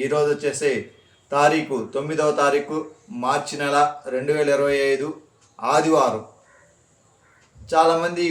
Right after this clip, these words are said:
వీడియో చూసే వాళ్ళందరికీ ఆదివారం అంటున్నాడు, మరి మిర్చి మార్కెట్ అంటున్నాడు, రేట్లు ఎలా తెలుసు, ఎట్లా, ఏందనేసి చాలామందికి అయితే రైతు సోదరులకి డౌట్ రావచ్చు. రైతు సోదరులారా, మీకు ఎలాంటి డౌట్ పని లేదు. ఈరోజు మిర్చి యార్డు ఉంది,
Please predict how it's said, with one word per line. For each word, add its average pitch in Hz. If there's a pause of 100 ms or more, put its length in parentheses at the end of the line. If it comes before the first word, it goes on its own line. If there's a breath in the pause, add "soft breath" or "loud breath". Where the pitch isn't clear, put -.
వీడియో 165
చూసే 156
వాళ్ళందరికీ 156 (240)
ఆదివారం 151
అంటున్నాడు, 147 (180)
మరి 131
మిర్చి 147
మార్కెట్ 135
అంటున్నాడు, 127 (120)
రేట్లు 139
ఎలా 135 (140)
తెలుసు, 131 (220)
ఎట్లా, 135 (120)
ఏందనేసి 127
చాలామందికి 131
అయితే 127
రైతు 127
సోదరులకి 123 (460)
డౌట్ 131
రావచ్చు. 127 (480 soft breath)
రైతు 131
సోదరులారా, 135 (160)
మీకు 127
ఎలాంటి 139 (180)
డౌట్ 127
పని 127
లేదు. 123 (160)
ఈరోజు 127 (140)
మిర్చి 139
యార్డు 117
ఉంది, 131